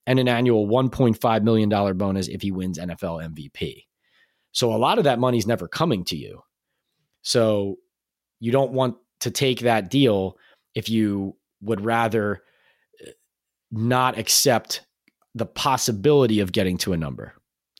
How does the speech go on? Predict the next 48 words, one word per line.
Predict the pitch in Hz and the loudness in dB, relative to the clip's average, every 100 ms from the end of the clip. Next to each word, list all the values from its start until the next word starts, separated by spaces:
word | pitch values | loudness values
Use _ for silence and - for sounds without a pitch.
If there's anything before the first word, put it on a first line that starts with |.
| - | -2
You | 107 | 2
wanna | 113 113 104 | 2 2 0
see | - 113 | 0 -2
it | 98 | -4
cold | - 127 113 110 | -2 0 2 0
on | 101 92 | -4 -6
paper. | 113 104 101 | -4 -4 -4
It's | 87 - | -6 -6
gonna | 90 | -10
happen. | 76 85 - - _ _ _ - - - - - _ _ - | -8 -10 -10 -18 _ _ _ -20 -20 -20 -20 -20 _ _ -4
Now, | 110 | 0
something | 104 147 143 | 2 2 4
to | 135 | 4
always | 120 143 147 - | 4 4 4 2
keep | 139 | 2
in | 127 | 2
mind | 127 120 110 | 2 2 2
too, | 127 | 4
even | 113 113 123 | 4 4 4
though | 120 | 4
I'm | 113 | 2
using | 113 127 113 110 | 4 4 4 2
these | 107 104 | 0 -2
average | 107 113 107 101 | -2 -2 0 -2
annual | 110 110 104 95 | -2 -2 -2 -2
salaries, | - 123 120 110 98 92 | 0 2 2 2 0 -2
because | - 76 - 104 | -6 -8 -6 -4
it | 104 | 0
is | 120 92 | 0 0
the, | 101 95 90 _ _ _ | -4 -6 -8 _ _ _
it | 117 | 0
is | 147 147 | 2 2
a | |
benchmark | 117 127 113 127 117 - | 2 2 2 2 0 0
that | 107 | -2
people | - 107 107 | 0 -2 0
use, | 98 90 92 92 | 0 0 0 -2
and | 98 | -2
it | 98 | -2
is | 107 | -2
an | 98 | -4
easier | - 110 107 101 95 | -4 -2 -2 -2 -4
way | 90 82 80 - | -6 -6 -8 -10
to | |
think | 87 95 87 | -12 -12 -10
about | 78 76 76 | -10 -10 -10
it. | 73 _ _ _ _ _ _ | -14 _ _ _ _ _ _
Uh, | 95 90 | -8 -8